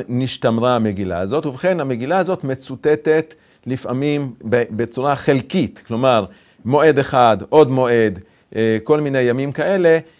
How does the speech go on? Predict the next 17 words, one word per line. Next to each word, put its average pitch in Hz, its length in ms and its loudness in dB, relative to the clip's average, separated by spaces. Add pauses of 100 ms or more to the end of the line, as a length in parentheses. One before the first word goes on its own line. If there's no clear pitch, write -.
(100)
היא 135 100 -6
מצוטטת 139 560 0
בספרות 120 500 -6
חז"ל. 98 380 -4
אבל 143 200 2
כחיבור 156 600 -2
שלם, 139 580 -2 (300)
כחיבור 135 520 -2
עצמאי, 131 680 -4 (400)
היא 139 140 -4
איננה 147 420 0
מופיעה 131 640 0
בספרות 113 600 -6
חז"ל, 101 560 -4 (380)
היא 190 120 -4
השתמרה 170 460 -2
בכ-, 131 320 -6